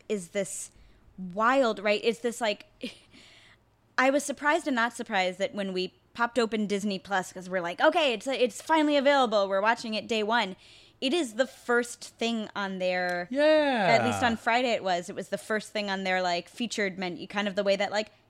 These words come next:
Speaker 1: Hamilton was when it came to Disney Plus.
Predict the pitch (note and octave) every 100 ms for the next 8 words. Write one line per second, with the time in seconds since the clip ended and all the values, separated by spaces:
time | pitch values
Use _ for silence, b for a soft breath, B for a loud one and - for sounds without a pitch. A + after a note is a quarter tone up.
0 | _ - A#3+ D4 - A3+ F#3+ F3+ F3 E3+
1 | E3+ G3 F3+ - F#3+ F#3+ F#3 F#3+ F#3 -
2 | E3 A3+ -